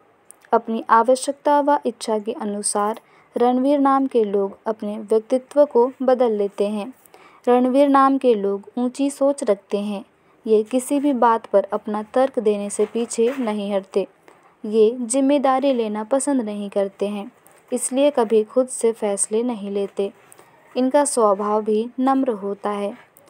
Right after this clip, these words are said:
अपनी चीज़ों की व खुद की दूसरों के साथ तुलना करना रणवीर नाम के लोगों की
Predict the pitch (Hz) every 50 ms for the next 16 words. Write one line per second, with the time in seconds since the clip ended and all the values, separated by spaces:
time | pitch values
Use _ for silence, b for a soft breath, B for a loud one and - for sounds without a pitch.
0 | _ - 220 214 - - 220 214 208 - 220 226 214 247 254 262 262 254 277 277
1 | 285 285 _ - 254 277 285 285 - - 294 254 247 - - 202 226 b b b
2 | b b b b - 247 269 269 262 - 285 285 277 277 254 247 247 - 226 220
3 | 214 220 - - - 214 202 202 202 196 196 - 208 202 202 202 196 208 247 b
4 | b b b b b b - 233 247 254 262 262 269 294 294 277 277 285 285 277
5 | 277 262 269 254 220 208 208 208 202 202 214 208 208 196 - 240 262